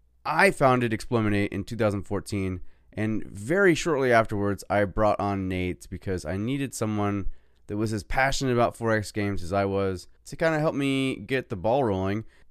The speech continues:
And I didn't know that he and I would be together as long as we have. In fact, the, the website has been him and I pretty much the entire time. Even if I wasn't there, we still talked a lot about it. And when I took my leave of absence from,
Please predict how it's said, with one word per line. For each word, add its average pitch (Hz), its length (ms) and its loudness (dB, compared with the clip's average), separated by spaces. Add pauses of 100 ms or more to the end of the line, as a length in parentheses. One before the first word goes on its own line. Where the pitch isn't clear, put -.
(160)
And 120 140 -2
I 110 80 -2
didn't 175 300 0
know 156 380 6
that 139 200 -2 (160)
he - 280 -4
and 147 100 2
I 143 100 4
would 135 220 0
be 123 280 -2
together 160 400 0
as 92 120 0
long 92 160 0
as 92 100 -6
we 90 100 -2
have. 85 220 0
In 95 100 -6
fact, 113 440 -2 (120)
the, 123 760 0
the 117 160 -6
website 170 340 2
has 135 120 2
been 127 320 4
him 117 180 2
and 113 80 0
I 98 380 2 (380)
pretty 131 140 2
much 123 140 0
the 120 80 0
entire 104 260 2
time. 85 240 -2
Even 165 220 2
if 165 120 0
I 135 120 8
wasn't 127 400 2
there, 117 400 2 (320)
we 110 120 -4
still 131 220 -2
talked 110 240 0
a 107 60 -4
lot 101 120 4
about 95 280 2
it. 98 180 0 (120)
And 95 280 -2
when 98 80 0
I 101 80 0
took 113 220 -4
my 98 80 -2
leave 104 200 -2
of 90 120 -6
absence 92 560 0
from, 92 380 -4